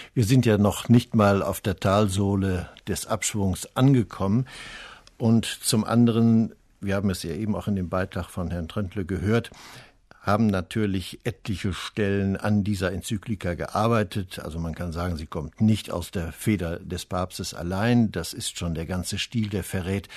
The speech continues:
dass da die Fachleute am Werke gewesen sind und das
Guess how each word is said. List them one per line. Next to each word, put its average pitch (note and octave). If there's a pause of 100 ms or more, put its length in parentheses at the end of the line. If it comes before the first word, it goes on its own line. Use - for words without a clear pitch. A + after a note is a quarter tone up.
(180)
dass -
da F#2 (220)
die C3
Fachleute G2
am F#2+
Werke F#2
gewesen G#2
sind G#2+
und G2
das -